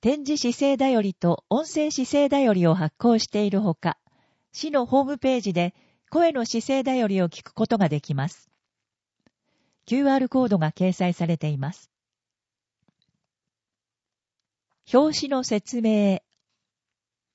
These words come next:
地域で支える子育て。ファミリーサポート。ファミリーサポート事業で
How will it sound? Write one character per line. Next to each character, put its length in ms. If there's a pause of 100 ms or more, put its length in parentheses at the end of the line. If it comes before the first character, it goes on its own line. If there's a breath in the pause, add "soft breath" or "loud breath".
(240)
地 220
域 200
で 160
支 140 (200)
え 220
る 160
子 160
育 180 (160)
て。 220 (560)
フ 60
ァ 80
ミ 160
リ 180
ー 40
サ 180
ポ 220
ー 20
ト。 240 (1900)
フ 80
ァ 60
ミ 120
リ 140
ー 40
サ 160
ポ 200
ー 20
ト 140
事 140
業 240
で 200